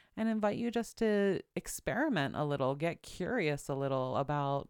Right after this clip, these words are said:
what might happen for you if you change up how you masturbate.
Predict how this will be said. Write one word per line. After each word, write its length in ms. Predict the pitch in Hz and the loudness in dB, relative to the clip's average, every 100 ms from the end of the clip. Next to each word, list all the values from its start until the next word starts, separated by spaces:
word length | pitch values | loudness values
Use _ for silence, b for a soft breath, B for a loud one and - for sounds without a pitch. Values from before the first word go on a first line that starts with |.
| - | -6
what 300 | 160 190 190 | 0 0 2
might 200 | 214 202 | 0 -2
happen 420 | - 214 226 202 | -4 -4 -2 -6
for 160 | - 160 | -4 -2
you 220 | 151 151 | 0 0
if 140 | 147 156 | -2 -6
you 60 | |
change 500 | 147 - 202 208 214 | -8 -6 -2 0 0
up 220 | 175 156 - | 0 0 -2
how 180 | 143 131 | -2 0
you 160 | 139 | 0
masturbate. 520 | 127 - - - - | -4 -6 -10 -12 -12